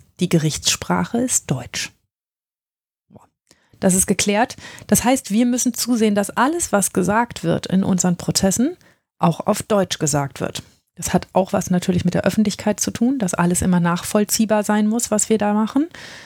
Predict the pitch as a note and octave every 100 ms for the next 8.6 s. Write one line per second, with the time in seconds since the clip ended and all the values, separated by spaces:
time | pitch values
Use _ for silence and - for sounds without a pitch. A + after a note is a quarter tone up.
0 | - _ G#3 B3 F#3 F3+ F3+ F3 - F#3
1 | G3 F#3 F3+ F3 F#3+ - F3+ F3+ - E3+
2 | D#3 E3+ F3 G3 - - F3 F3 - -
3 | E3 - F#3 G3 C4+ - - - _ _
4 | _ _ _ _ _ - F#3+ G3 G3 G#3+
5 | G#3+ G#3+ G#3 G3+ A3 - F#3+ F#3 F3+ F#3+
6 | - A3+ A3 - - F#3+ - F#3+ E3 G3
7 | F#3+ - A3+ - G#3+ A3 A#3 F#3+ - F#3+
8 | E3 E3 F3+ G3 - C#4+